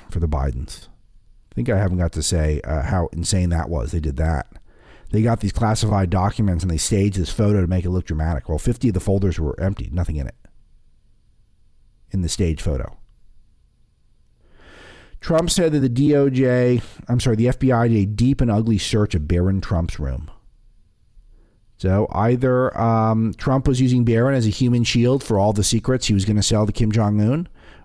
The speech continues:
or our F B I is even sicker and more corrupt than we thought. I'll let you take your best guess. Guess.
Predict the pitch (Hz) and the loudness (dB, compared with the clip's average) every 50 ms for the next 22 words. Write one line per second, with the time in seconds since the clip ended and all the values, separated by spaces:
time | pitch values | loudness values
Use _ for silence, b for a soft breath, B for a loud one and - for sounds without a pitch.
0 | B B 120 120 123 127 123 123 120 120 - - 117 117 107 107 110 104 95 104 | B B 0 2 2 2 2 2 0 0 0 0 2 2 2 2 2 2 2 2
1 | 107 107 101 95 - 113 101 - 107 98 98 101 98 95 - 110 104 98 - - | 2 2 2 0 0 -2 -2 0 0 0 2 0 0 0 0 0 -2 -2 -2 -2
2 | 110 113 113 - 151 160 - - - - - - - - - - - - _ - | -2 -2 0 0 -2 -2 -4 -6 -14 -20 -20 -20 -20 -20 -20 -20 -20 -20 _ -20
3 | _ - - _ _ _ _ _ _ - 87 92 98 95 - - 101 101 90 - | _ -20 -20 _ _ _ _ _ _ -4 -2 -2 0 -2 -2 -2 -2 -2 0 0
4 | - 101 - - 107 95 95 92 95 - - 127 123 113 - - - - - - | 0 -2 0 -2 -2 0 0 0 -2 -2 -2 -4 -4 -4 -8 -12 -18 -18 -20 -20
5 | - _ _ _ _ _ - - _ _ _ _ - - 107 101 - - - - | -20 _ _ _ _ _ -20 -20 _ _ _ _ -6 -2 -2 -2 -2 -4 -8 -10
6 | - | -12